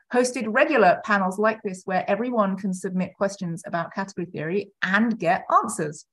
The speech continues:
Um, I, in order to help outreach happen better, I would like to see more incentives and fewer disincentives to produce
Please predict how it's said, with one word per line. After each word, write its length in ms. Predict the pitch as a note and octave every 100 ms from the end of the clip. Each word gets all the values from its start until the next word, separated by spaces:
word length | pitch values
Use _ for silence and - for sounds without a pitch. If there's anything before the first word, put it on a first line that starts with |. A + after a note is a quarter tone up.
| _ - - _
Um, 260 | - F3+ E3+ F3 _ _ -
I, 480 | A3 A#3 C4 C#4 - - -
in 120 | B3
order 200 | B3 D4+ D4
to 80 |
help 540 | B3 - - D#4+ - - - _ _ -
outreach 420 | A3 - G#3 G3+
happen 320 | A#3+ A3 G#3+ G3+
better, 380 | C4+ C#4 E3+ -
I 180 | G#3+ A3
would 160 | G3+
like 280 | G3+ A3 A3 _ _ _
to 100 | -
see 320 | G3 - F3+ E3+
more 420 | F3+ G3+ A3 G#3+
incentives 840 | G3 F#3+ F#3+ G#3+ G#3+ F#3 E3 - - _ _ -
and 160 | F#3+ F#3
fewer 420 | - A#3+ A3+ G#3
disincentives 1200 | G3+ A#3 A#3 A#3+ G#3+ G#3 F3 D#3 D#3 D3 C#3+ - _ _
to 200 | - G#3+
produce 640 | G#3 C4 G#3 C4 E4 G#3